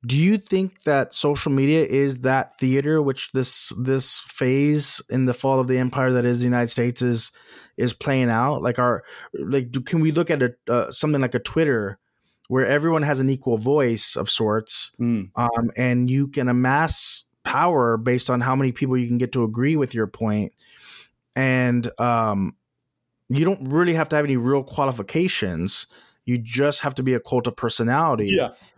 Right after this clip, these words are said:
Speaker 1: And your voice can
Speaker 2: Exactly.
Speaker 1: be treated with equal regard to someone who had spent, you know, decades on their craft and, and whatever. It doesn't have to be all political. It could be
Speaker 2: Totally.
Speaker 1: about me. It's, it's the way it's, it's, it sort of sums up how I strongly feel about a lot of movie critics,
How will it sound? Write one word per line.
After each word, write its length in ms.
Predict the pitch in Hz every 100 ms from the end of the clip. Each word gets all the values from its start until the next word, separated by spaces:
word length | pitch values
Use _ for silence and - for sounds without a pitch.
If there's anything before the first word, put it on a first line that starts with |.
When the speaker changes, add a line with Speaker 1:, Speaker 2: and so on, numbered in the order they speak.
| 180 -
Speaker 1:
And 200 | 135 131
your 220 | 139 175
voice 480 | 139 139 139 135 -
can 160 | 131 127
Speaker 2:
Exactly. 280 | 127 127 127
Speaker 1:
be 140 | 123 - _ _ -
treated 500 | - 190 156 131 - _ -
with 220 | 143 127 170
equal 280 | 180 160
regard 460 | 143 120 147 147 127
to 60 | 120
someone 320 | - 139 123
who 100 | 127
had 120 | 120
spent, 460 | - - 127 113 - _ _ _ _
you 120 | 151 135
know, 180 | 110
decades 440 | 113 139 139 127 120
on 140 | 113
their 120 | 110
craft 540 | 104 165 131 - - -
and, 280 | 104 127 147
and 180 | 160 165
whatever. 340 | 202 185 117
It 40 |
doesn't 120 | 143 156
have 120 | 139
to 80 | 127
be 60 |
all 140 | 123 117
political. 340 | 139 156 120
It 40 | 107
could 100 | 127
be 60 | 123
Speaker 2:
Totally. 100 | 123
Speaker 1:
about 140 | 120
me. 200 | 123 135 - - _
It's, 120 | 156 160
it's 220 | 151 143
the 60 |
way 200 | 175 170
it's, 220 | 143 139 123
it's, 240 | 139 - - - -
it 160 | 151 156
sort 140 | 226
of 60 | 214
sums 220 | - 170
up 100 | 160
how 100 | 151
I 80 | 143
strongly 460 | 135 151 147 147 135
feel 220 | 143 135
about 220 | 123 123
a 20 |
lot 100 | 123
of 80 | 120
movie 280 | 127 160 131
critics, 600 | - 90 - - - -